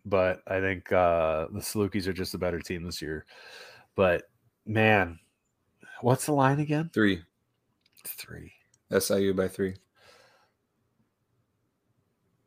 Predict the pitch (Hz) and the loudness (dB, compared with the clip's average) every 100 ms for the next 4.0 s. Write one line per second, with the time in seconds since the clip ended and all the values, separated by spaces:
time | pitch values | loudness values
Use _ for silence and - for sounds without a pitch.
0 | _ 131 127 117 123 - - 131 156 151 | _ 0 4 8 8 10 12 12 12 10
1 | 123 123 123 110 101 95 90 - 101 98 | 12 12 12 6 4 0 -4 -6 -4 -2
2 | 98 95 _ _ - 113 110 98 - - | -2 -8 _ _ 0 4 4 0 -4 -8
3 | - 104 - - - - - 123 127 | -6 -6 -8 -16 -20 -6 6 8 10